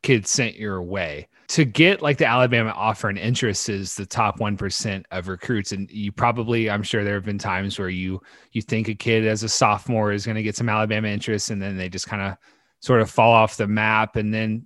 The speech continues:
and then there are times when you get, you get a kid who gets on your radar before he's on Alabama's radar. And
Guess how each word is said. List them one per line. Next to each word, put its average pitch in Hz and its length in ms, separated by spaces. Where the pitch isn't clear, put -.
and 117 140
then 127 140
there 139 160
are 143 40
times 135 320
when 127 100
you 127 160
get, - 80
you 120 120
get 127 140
a 123 40
kid 123 340
who 113 200
gets 117 240
on 127 100
your 120 120
radar 127 500
before 113 500
he's 113 220
on 107 140
Alabama's 107 520
radar. 123 400
And 107 160